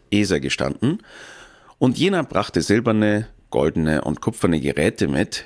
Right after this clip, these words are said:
die der König David ebenfalls dem Herrn weihte, wie er es auch mit dem Silber und Gold machte, das ihm bei allen unterworfenen Völkern in die Hände gefallen war, nämlich bei den Syrern, Moabitern,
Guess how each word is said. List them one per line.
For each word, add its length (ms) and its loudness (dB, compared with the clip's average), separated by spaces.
die 80 0
der 80 0
König 400 0
David 380 -2
ebenfalls 580 0
dem 180 -2
Herrn 320 0
weihte, 420 -4
wie 260 0
er 200 2
es 320 -4
auch 300 0
mit 180 -2
dem 160 -2
Silber 380 2
und 180 -6
Gold 280 0
machte, 440 0
das 320 -6
ihm 400 2
bei 220 -4
allen 300 2
unterworfenen 720 -2
Völkern 540 0
in 140 0
die 120 -2
Hände 220 0
gefallen 440 -2
war, 320 -2
nämlich 240 -2
bei 80 -4
den 160 -4
Syrern, 600 2
Moabitern, 720 0